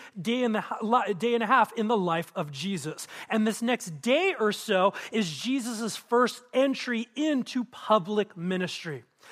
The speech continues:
So we're gonna be in a city called Capernaum. We're about a hundred and twenty, hundred and twenty-one-ish miles away from Jerusalem. Capernaum was often a home base for Jesus when he was ministering in the region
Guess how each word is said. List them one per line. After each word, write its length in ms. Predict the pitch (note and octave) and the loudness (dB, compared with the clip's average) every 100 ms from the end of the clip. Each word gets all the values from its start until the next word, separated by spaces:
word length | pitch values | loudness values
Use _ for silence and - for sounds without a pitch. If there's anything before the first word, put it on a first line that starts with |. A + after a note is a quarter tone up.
| - | -18
So 140 | - C4 | -4 -2
we're 220 | A3 F4 | 2 2
gonna 160 | E4+ | 2
be 220 | C4+ D4 D4 | -2 -2 0
in 180 | A#3+ | 0
a 60 | A3+ | -2
city 320 | - C#4 C4+ | -2 -6 -6
called 360 | C4 B3 B3+ A#3+ | 2 6 6 4
Capernaum. 920 | A3 - - G3+ A#3 A#3 G3+ D3+ C3 - - | -2 -2 -4 2 2 2 0 -4 -8 -18 -10
We're 160 | - C#4 | 0 2
about 300 | C#4 D4 C#4+ | 4 6 6
a 140 | A#3 A3 | 6 6
hundred 420 | F#3+ C4 C4 C4 | 4 0 0 -2
and 100 | B3 | -2
twenty, 400 | - F#3+ G#3 C4+ | -4 -4 -2 -2
hundred 340 | A#3 A#3 B3 | 0 0 0
and 100 | A#3+ | -2
twenty-one-ish 1000 | G#3 - A3 A#3 F3 G3 A3+ G#3+ G#3+ - | -2 -4 -2 -2 -2 -2 -2 -2 -4 -4
miles 480 | F3+ E3+ F3+ G3+ G#3 G#3 | -4 0 2 2 0 -4
away 340 | F#3 E3 F3+ | -4 -2 -4
from 320 | - G3 F#3 | -2 -4 -2
Jerusalem. 640 | D3+ D3+ C#3+ - F3+ A#3+ - _ - - | -6 -8 -10 -8 -2 -2 -4 _ -18 -8
Capernaum 760 | - C4+ A3 D#4+ F#4 E4+ D4 A3+ - | 0 0 2 2 2 2 2 0 -4
was 180 | B3+ B3+ B3 | -2 0 0
often 520 | A3+ B3+ D4+ - C4 A3+ | 6 6 6 2 0 0
a 300 | A3+ A#3 G#3 - - | 0 0 0 -4 0
home 440 | A3+ C4+ B3 G3 | 4 6 4 2
base 400 | D#3+ A3+ A#3 G3 | 0 0 2 -2
for 160 | - G3+ | -2 -4
Jesus 560 | C3+ G#3 F#3+ F#3 G3 | -2 -2 -2 -2 -4
when 140 | G3+ F#3 | -4 -2
he 100 | A3 | -2
was 160 | F3+ | -2
ministering 560 | F#3 F#3+ F#3 - G3+ F#3 | 0 0 -2 -2 -4 -2
in 80 | F#3 | -4
the 80 | |
region 420 | D#3+ F3 F3 F#3+ | -4 -6 -4 -4